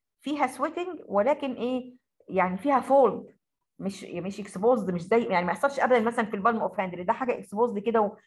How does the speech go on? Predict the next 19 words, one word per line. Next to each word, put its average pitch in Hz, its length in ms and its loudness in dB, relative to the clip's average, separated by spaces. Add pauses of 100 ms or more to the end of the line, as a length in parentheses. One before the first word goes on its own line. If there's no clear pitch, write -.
(120)
ومش 180 200 -6
مطبقه، 185 580 2 (760)
يحصل 202 400 -4
في 202 140 -6
النيك، 208 320 -4
يحصل 202 200 -4
في 190 60 -10
الابر 190 320 2
شيست، 214 380 -6
يحصل 185 220 -4
في - 120 -12
الجروين، 202 560 2
under 190 320 2
the, 170 140 -4 (360)
the 160 60 -2
wrists 214 460 -2
and 196 180 0 (440)
elbow 208 480 2
creases. - 440 -8